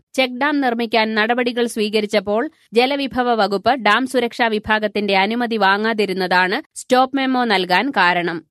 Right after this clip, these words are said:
ചെക്ക് ഡാം നിർമ്മാണം നിലയ്ക്കുകയോ അനിശ്ചിതമായി വൈകുകയോ ചെയ്യുമെന്ന ആശങ്കയാണ് ഇപ്പോൾ ഉയരുന്നത്. ഓടിത്തളർന്ന് കായിക മേഖല.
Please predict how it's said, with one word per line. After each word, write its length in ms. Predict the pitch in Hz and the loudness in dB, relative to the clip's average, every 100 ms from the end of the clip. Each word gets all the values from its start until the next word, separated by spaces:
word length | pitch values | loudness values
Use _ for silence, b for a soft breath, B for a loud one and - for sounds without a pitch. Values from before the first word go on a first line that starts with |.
| _ | _
ചെക്ക് 260 | 262 247 240 | -2 -2 0
ഡാം 160 | 285 285 | 0 0
നിർമ്മാണം 460 | 254 247 226 226 | 0 0 0 0
നിലയ്ക്കുകയോ 640 | 220 220 220 226 214 196 - | 0 0 0 0 2 2 0
അനിശ്ചിതമായി 760 | 214 254 - 269 240 226 214 | -2 -2 -2 -2 0 2 0
വൈകുകയോ 640 | 208 208 233 247 233 220 208 | 2 0 0 0 0 2 0
ചെയ്യുമെന്ന 520 | 202 208 233 220 208 180 | 0 -2 0 -2 0 0
ആശങ്കയാണ് 800 | 185 196 214 247 220 185 175 196 - | 0 -2 -2 -4 -2 0 0 -2 -6
ഇപ്പോൾ 360 | 214 208 196 180 | -6 -2 0 0
ഉയരുന്നത്. 580 | 185 202 196 190 180 185 - _ 247 | -4 -2 -2 -2 0 0 -2 _ 2
ഓടിത്തളർന്ന് 800 | 277 320 311 262 220 202 196 254 226 | 2 2 0 0 2 0 -2 -2 2
കായിക 440 | 220 240 254 240 | 4 2 -2 -2
മേഖല. 440 | 226 180 175 185 | 0 -2 -2 -2